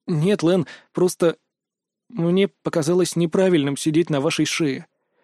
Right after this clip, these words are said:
Мужчина должен сам себя обеспечивать». «Должен», — после короткой паузы всё-таки смягчился Лэн Даорн. «Но пока ты несовершеннолетний, давай мы будем это обсуждать. Разве я хоть в чём-то тебя ограничивал?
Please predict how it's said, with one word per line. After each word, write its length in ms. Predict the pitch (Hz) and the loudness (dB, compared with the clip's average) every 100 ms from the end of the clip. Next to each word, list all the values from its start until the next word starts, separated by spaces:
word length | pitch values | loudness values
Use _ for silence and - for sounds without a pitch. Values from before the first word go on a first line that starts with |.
| _ | _
Мужчина 480 | - 143 - 247 220 | -6 -4 2 4 6
должен 320 | 175 202 196 | 4 4 4
сам 200 | - 220 | 4 2
себя 240 | - 139 139 | 2 2 2
обеспечивать». 680 | 160 - 185 135 127 - _ _ _ _ _ _ _ | 0 0 -2 -2 -10 -14 _ _ _ _ _ _ _
«Должен», — 600 | 120 120 113 113 143 160 _ _ - | -8 -8 -8 -6 -4 -6 _ _ -4
после 280 | 175 - 160 | -2 2 4
короткой 420 | 175 165 - 160 | 4 4 2 4
паузы 380 | 170 165 160 165 | 4 6 6 4
всё-таки 380 | - 170 160 | 0 -2 -2
смягчился 640 | 165 170 160 - 170 160 160 | -2 -2 -2 0 0 0 0
Лэн 220 | 165 160 | 2 2
Даорн. 420 | 160 160 160 165 - _ _ _ _ _ _ | 2 2 2 -2 -6 _ _ _ _ _ _
«Но 240 | - 127 131 | -4 -2 0
пока 340 | - 135 - | -2 -2 0
ты 140 | 143 127 | 0 0
несовершеннолетний, 1200 | 123 - 123 120 - 120 120 117 190 - 170 170 _ _ _ - | -2 -4 -6 -6 -6 -6 -4 -2 -4 -4 -14 -14 _ _ _ -18
давай 400 | 143 117 113 208 | -14 -8 2 4
мы 140 | 214 | 6
будем 360 | 139 131 185 151 | 4 2 2 2
это 200 | 135 143 | 2 -2
обсуждать. 640 | 131 - 127 - - - _ _ _ _ _ - | -2 -6 -6 -8 -18 -20 _ _ _ _ _ 0
Разве 300 | 160 160 196 | 2 4 4
я 140 | 196 | 4
хоть 180 | 190 196 | 2 -2
в 60 | - | -2
чём-то 340 | - 135 - | -2 -2 -2
тебя 280 | - 131 131 | -4 0 0
ограничивал? 680 | 131 151 170 - - - | 0 0 0 -2 -10 -14